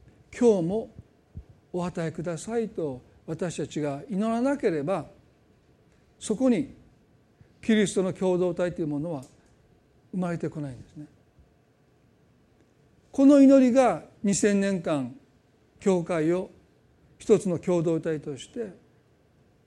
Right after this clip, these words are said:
強めてきたわけです。でもこの祈りが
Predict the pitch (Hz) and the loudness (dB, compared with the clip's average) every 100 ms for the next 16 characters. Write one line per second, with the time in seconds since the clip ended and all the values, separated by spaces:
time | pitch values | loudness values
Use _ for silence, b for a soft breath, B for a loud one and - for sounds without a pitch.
0 | _ _ - 190 165 147 123 - 131 _ | _ _ -4 -2 -2 -4 -12 -18 -20 _
1 | _ _ _ _ _ _ _ _ _ _ | _ _ _ _ _ _ _ _ _ _
2 | _ _ 214 196 233 226 254 262 262 202 | _ _ -4 4 6 8 8 8 6 2